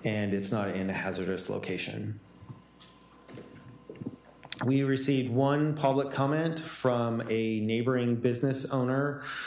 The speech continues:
um, who was very supportive of the project. And then we received, um, public agency and department comments from all the usual suspects, including our consulting engineer, Public Works,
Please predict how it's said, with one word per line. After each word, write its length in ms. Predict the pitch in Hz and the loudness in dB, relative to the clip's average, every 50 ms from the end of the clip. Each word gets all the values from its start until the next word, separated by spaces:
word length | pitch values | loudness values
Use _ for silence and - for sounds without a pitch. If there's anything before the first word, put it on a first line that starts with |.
| - - - - | -10 -12 -6 -2
um, 240 | 127 120 117 113 104 | 0 2 2 0 0
who 140 | 101 127 127 | 0 0 0
was 140 | 123 117 104 | 0 0 2
very 240 | 110 120 110 113 113 | 2 2 2 2 0
supportive 540 | - 123 113 - 123 120 113 120 123 120 | 0 -4 -2 2 2 2 2 2 0 0
of 120 | 127 127 127 | 0 0 0
the 100 | 139 131 | 0 0
project. 600 | 135 135 135 131 135 147 147 151 147 147 - - - - - - - - - - - - - | 2 2 2 2 2 0 -2 -2 -6 -8 -12 -12 -12 -10 -10 -10 -10 -10 -12 -14 -10 -4 0
And 180 | 131 123 117 | 0 2 2
then 200 | 123 123 123 123 | 2 2 2 2
we 180 | 117 120 120 120 | 2 2 2 2
received, 840 | 123 120 123 - - 120 120 117 117 117 117 113 113 113 - - | 2 2 0 0 0 2 2 2 2 2 0 0 -2 -2 -4 -4
um, 480 | - 117 117 110 107 107 104 104 104 101 | -2 -2 -2 0 0 0 0 0 -2 -2
public 320 | - - 127 113 110 95 | -2 -2 -2 -2 -2 -2
agency 720 | 104 127 131 131 131 131 127 127 - 127 123 120 113 117 | 0 0 0 0 0 0 -2 0 0 0 0 0 0 0
and 100 | 107 101 | -2 -2
department 460 | 98 107 - - 143 147 143 135 123 | -4 -4 -2 0 2 2 2 2 0
comments 480 | - - 123 117 113 110 110 107 107 - | 0 0 0 0 0 0 0 -2 -2 -4
from 560 | - - 113 110 107 104 104 104 104 104 - | -4 -2 -2 0 0 0 0 0 0 0 0
all 100 | 110 110 | 0 0
the 120 | 107 117 110 | 0 0 0
usual 360 | 107 110 104 110 113 107 104 | 0 -2 -2 -2 -2 -2 -2
suspects, 680 | 104 - 107 101 - - - 104 101 101 101 - - | -2 -2 -4 -4 -2 -2 0 0 0 0 -2 -4 -4
including 440 | 101 98 95 98 117 113 107 107 104 | -2 -4 -2 -2 0 0 0 0 0
our 220 | 104 101 101 98 95 | 0 0 0 -2 -2
consulting 480 | 95 98 - - 107 104 104 98 98 | -4 -6 -4 -4 -4 -2 -2 -2 0
engineer, 640 | 98 98 98 120 131 135 131 131 127 127 123 123 123 - - - - - - - - - - | 0 0 0 0 0 0 0 0 0 0 -2 -4 -6 -8 -8 -8 -8 -8 -10 -12 -14 -8 -2
Public 300 | - 131 127 127 117 120 | 0 2 2 2 2 2
Works, 500 | 131 127 120 120 117 113 - - - - | 2 4 4 2 2 0 -2 -4 -4 -4